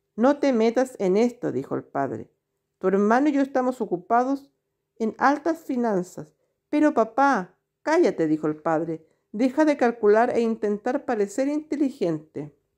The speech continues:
"Mira tu cifra, papá", dijo amablemente Matilda. "Si la has calculado bien, tiene que ser cuatro mil trescientas tres libras y cincuenta peniques. ¿Es lo que te da a ti, papá?".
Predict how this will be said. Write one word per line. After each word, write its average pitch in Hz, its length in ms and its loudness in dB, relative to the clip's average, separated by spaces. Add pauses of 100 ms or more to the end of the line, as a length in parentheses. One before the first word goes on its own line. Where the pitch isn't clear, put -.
(880)
"Mira 254 280 4
tu 311 160 -2
cifra, 294 480 -2
papá", 175 320 0
dijo 202 260 -6
amablemente 208 760 0
Matilda. 240 760 -6 (420)
"Si - 140 -6
la 190 200 4
has - 120 0
calculado 285 580 0
bien, 240 280 -2
tiene 240 340 -4
que 254 140 -2
ser 226 320 -2
cuatro 185 320 0
mil 240 260 2
trescientas 226 640 -6
tres 285 260 -4
libras 269 440 -4
y 233 40 -4
cincuenta 294 640 -4
peniques. 196 640 -4 (560)
¿Es 269 260 -2
lo 285 180 2
que 269 140 0
te 220 160 2
da 233 260 2
a 214 200 -4
ti, 247 120 -4
papá?". 269 480 -6